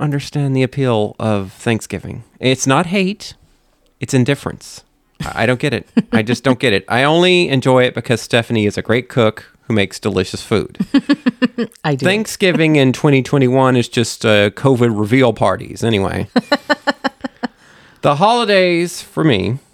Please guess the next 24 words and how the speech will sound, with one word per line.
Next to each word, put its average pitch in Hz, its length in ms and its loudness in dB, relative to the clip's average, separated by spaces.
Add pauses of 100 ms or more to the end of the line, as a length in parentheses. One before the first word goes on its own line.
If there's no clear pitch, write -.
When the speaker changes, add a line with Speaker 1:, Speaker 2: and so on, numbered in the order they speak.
(400)
Speaker 1:
are 120 100 0
about 117 240 0
as 117 140 0
interesting 117 600 0
as 107 280 -2
Pete 123 320 -6
Davidson's 110 840 0
romantic 120 420 0
life. 73 400 -6 (140)
<laughs> - 0 - (2250)
I'm 123 360 2
essentially 139 760 2
Bill 123 260 2
Murray 135 320 2
from 101 220 -6
Scrooged. - 580 -2 (260)
<laughs> 254 80 -2 (960)
The 156 100 4
only 214 220 4
holidays 190 460 2
that 151 60 -4
matter 131 240 2
to 208 180 -2
me, 175 340 2